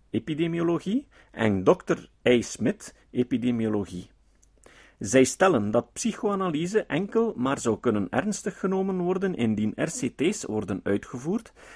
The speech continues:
die evidence-based zijn. Ze doen tal van nuttige aanbevelingen voor toekomstig onderzoek. Last but not least, in hun aanbevelingen stellen zij: één,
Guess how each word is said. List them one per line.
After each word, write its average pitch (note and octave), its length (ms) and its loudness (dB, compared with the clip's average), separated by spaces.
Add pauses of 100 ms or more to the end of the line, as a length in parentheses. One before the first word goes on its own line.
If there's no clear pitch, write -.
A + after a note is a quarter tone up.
(120)
die A2 160 -2
evidence-based F3+ 960 2
zijn. F2 260 -6 (600)
Ze A2 180 2
doen A2+ 280 4
tal G#3+ 240 4
van G#2+ 280 0
nuttige E3+ 380 -2
aanbevelingen F3 920 0
voor - 280 -2
toekomstig - 600 -4
onderzoek. A#2+ 600 -4 (440)
Last G3 380 4
but F#3 200 -4
not E3 260 -4
least, B2+ 420 -2 (180)
in A2+ 180 2
hun G2 180 2
aanbevelingen E3+ 840 2
stellen B2+ 400 0
zij: F#2 280 -2 (300)
één, G#2 380 4